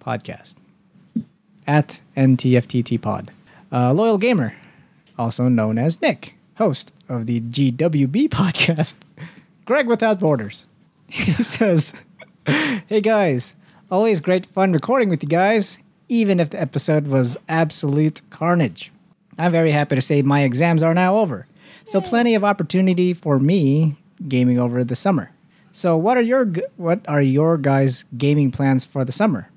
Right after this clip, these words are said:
Speaker 1: I've got a huge amount of on my radar at the moment, but definitely planning a bit more Hitman and maybe look into Far Cry five, though I'm looking forward to a couple games a bit later in the year.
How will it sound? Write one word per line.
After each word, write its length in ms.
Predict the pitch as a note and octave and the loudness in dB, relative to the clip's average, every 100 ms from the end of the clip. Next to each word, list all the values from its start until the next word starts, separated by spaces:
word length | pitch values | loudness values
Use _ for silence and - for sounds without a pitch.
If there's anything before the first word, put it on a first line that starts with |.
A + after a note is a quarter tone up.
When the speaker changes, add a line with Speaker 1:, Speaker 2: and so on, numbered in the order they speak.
| _ _ _ _ | _ _ _ _
Speaker 1:
I've 120 | D#3 | -2
got 140 | E3+ E3+ | 0 0
a 20 | |
huge 220 | C#3+ F3+ | 0 0
amount 320 | E3 E3 E3+ - | 2 2 0 0
of 400 | D#3 C#3 C3 - _ _ | 0 0 -2 -8 _ _
on 160 | D3+ C#3 | -4 0
my 200 | C#3+ F#3 | 2 2
radar 520 | C3 B2 A#2+ B2 B2+ C#3 | 2 0 0 -2 -4 -6
at 100 | B2 | -4
the 60 | |
moment, 340 | B2 B2+ C3+ - - | 0 0 0 -4 -4
but 260 | C#3+ B2 - | -2 -2 -2
definitely 380 | F3 G#3 G3+ | -2 0 0
planning 340 | E3+ E3 D#3+ D3+ | -2 -2 0 0
a 60 | |
bit 260 | B2 C3+ D3+ | 0 -2 -2
more 420 | C3+ C#3+ B2 B2+ - _ _ | 0 2 2 -2 -6 _ _
Hitman 540 | D3+ - C#3+ C#3 F3 E3 _ _ | -10 -4 0 0 -2 -6 _ _
and 200 | C3 B2+ | -4 0
maybe 300 | D3 E3+ F3 | 0 0 2
look 180 | F3+ F3 | 0 0
into 240 | D#3 D3 | -2 -2
Far 200 | B2+ C#3+ | 0 -2
Cry 260 | - C#3 A#2+ | 0 -2 -2
five, 560 | - A3 F3 - - _ - - E3+ | -2 -2 -2 -6 -18 _ -20 -14 -2
though 160 | G#3+ | 0
I'm 160 | A#3 A3 | 2 0
looking 260 | G#3+ G3 | 0 0
forward 400 | E3 F3+ F#3 F3 D#3 | -2 0 0 0 0
to 100 | D3+ | -2
a 40 | |
couple 280 | - D#3+ D3 | 0 -2 -2
games 360 | C#3+ D#3+ D#3+ | 0 2 2
a 60 | C3+ | 0
bit 200 | C#3+ C#3 | 0 0
later 360 | D3 E3 D#3+ D3 | 0 0 2 2
in 100 | C#3 | 2
the 40 | |
year. 340 | A#2 C#3 G#2 | 2 0 -2